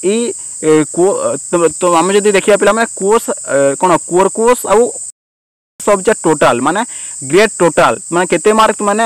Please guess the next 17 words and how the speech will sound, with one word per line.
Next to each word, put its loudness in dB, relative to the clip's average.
ଏଠାରେ 2
score 2
କଲ, 4
ତଳରେ 4
ଲେଖା 0
ହେଇଥିବ। -4
ତା 4
ସହିତ 0
ପିଲାମାନେ, 2
ତ 2
ତୁମେ 0
କେତେ 4
ସି 0
ଜି 0
ପି 0
ଏ 6
ପିଲାମାନେ 4